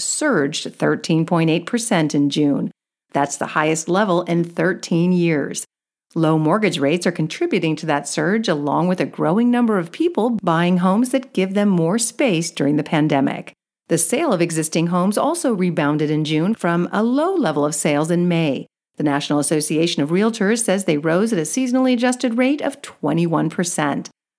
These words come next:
That is the highest monthly gain on record for existing homes.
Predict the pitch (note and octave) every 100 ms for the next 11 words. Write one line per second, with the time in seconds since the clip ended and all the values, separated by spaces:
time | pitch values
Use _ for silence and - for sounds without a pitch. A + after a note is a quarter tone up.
0 | _ D#3 D#3+ - - - - - D#3+ E3
1 | - D#3+ D#3 E3+ E3 D#3+ F#3+ G3 F#3 G3+
2 | F#3 A3 A3 A3+ - E3+ - C#3 D3 C#3+
3 | C#3 D#3 D#3 D#3+ C3+ B2 -